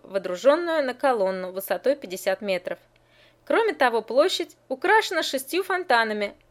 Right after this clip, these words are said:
по три в два ряда, и двумя прозрачными павильонами, в которых устроен вход в подземное пространство, где разместились рестораны и торговый центр.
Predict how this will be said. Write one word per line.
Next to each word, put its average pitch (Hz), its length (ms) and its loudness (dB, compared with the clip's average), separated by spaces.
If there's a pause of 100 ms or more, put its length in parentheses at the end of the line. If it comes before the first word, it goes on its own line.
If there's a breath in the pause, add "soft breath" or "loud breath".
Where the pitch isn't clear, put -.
по 214 100 2
три 269 220 0
в 214 60 -12
два 208 200 4
ряда, 202 360 2 (360 soft breath)
и - 80 -10
двумя 277 340 4
прозрачными 302 600 4
павильонами, 302 840 -2
в - 120 -20
которых 403 420 0
устроен 285 420 6
вход 359 360 -2 (300 soft breath)
в - 100 -20
подземное 294 480 4
пространство, 226 800 2 (320 soft breath)
где 214 180 4
разместились 233 640 0
рестораны 262 640 0
и - 120 -6
торговый 208 460 2
центр. - 440 -6